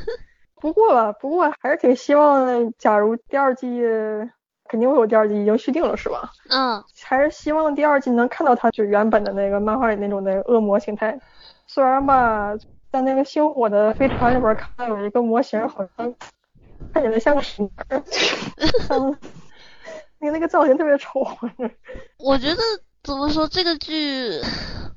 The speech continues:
Speaker 2: 老实说，我开始对这个剧其实还是抱有一定期望的了，因为
Speaker 1: 我也是。
Speaker 2: 对啊，因为，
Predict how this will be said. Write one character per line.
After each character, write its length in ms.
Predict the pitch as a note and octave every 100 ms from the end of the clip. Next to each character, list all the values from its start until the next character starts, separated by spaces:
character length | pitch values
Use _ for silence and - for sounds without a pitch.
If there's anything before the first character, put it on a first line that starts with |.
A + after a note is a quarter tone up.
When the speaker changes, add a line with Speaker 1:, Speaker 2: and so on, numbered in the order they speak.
| - C#4
Speaker 2:
老 180 | B3+
实 100 | C#4+
说， 160 | D4+ F#4
我 160 | D#4+ C4
开 280 | - F#4+
始 160 | G4+ C4+
对 160 | D4+ D4
这 100 | D#4
个 80 |
剧 220 | D4+ D4 C#4
其 200 | C#4 B3+
实 60 |
还 180 | B3 A#3+
是 120 | B3+
抱 220 | B3 C4
有 120 | A#3 G3+
一 80 |
定 260 | - A#3 A#3
期 320 | - - G#3+
望 300 | A3 A3+ A3
的 100 | G3+
了， 140 | - G#3+
因 140 | A#3
为 180 | A#3+ A#3
Speaker 1:
我 160 | C#4 D4+
也 160 | D4 D4
是。 320 | - E4 D4+
Speaker 2:
对 240 | D4+ A#3+
啊， 100 | D#3+
因 140 | B3
为， 120 | E4